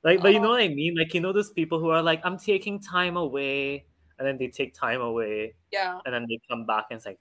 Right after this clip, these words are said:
Speaker 1: bam. And it's like, I think I love social media too much to completely disappear, if I'm being honest.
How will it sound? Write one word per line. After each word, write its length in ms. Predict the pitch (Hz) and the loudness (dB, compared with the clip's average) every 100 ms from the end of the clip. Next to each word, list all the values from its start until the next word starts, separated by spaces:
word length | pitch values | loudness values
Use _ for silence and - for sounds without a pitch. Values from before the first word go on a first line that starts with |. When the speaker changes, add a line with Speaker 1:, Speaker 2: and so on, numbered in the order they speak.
| - | 0
Speaker 1:
bam. 520 | 123 113 104 95 101 _ _ _ _ _ - | 4 4 2 -4 -18 _ _ _ _ _ -2
And 160 | 131 151 | 0 0
it's 240 | 147 - | -4 -2
like, 260 | 139 135 131 | 2 2 0
I 100 | 139 | -6
think 240 | - 180 | -6 -6
I 80 | 190 | -2
love 180 | 160 139 | 0 0
social 320 | - 127 127 | -2 -6 -6
media 260 | 120 117 117 | -8 -4 -6
too 200 | - 120 | -6 -10
much 280 | 113 104 - | -10 -12 -10
to 120 | 120 | -10
completely 520 | - 113 - 117 117 | -10 -10 -10 -10 -10
disappear, 540 | 110 104 - - 120 120 | -10 -10 -12 -14 -12 -10
if 120 | - | -10
I'm 160 | 110 107 | -12 -12
being 180 | 107 101 | -16 -14
honest. 520 | 107 110 240 - | -14 -14 -20 -20